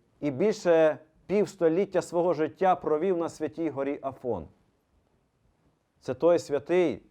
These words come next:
якого рівно вісім років тому назад Синод Константинопольської церкви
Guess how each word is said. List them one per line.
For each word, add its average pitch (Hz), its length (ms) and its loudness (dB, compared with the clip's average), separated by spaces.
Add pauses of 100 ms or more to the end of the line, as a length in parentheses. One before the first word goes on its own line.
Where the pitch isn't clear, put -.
(320)
якого 160 380 2
рівно 185 420 4
вісім 175 440 0
років 185 400 2
тому 175 220 0
назад 156 520 2 (300)
Синод 185 380 2
Константинопольської 180 1080 0
церкви 175 680 2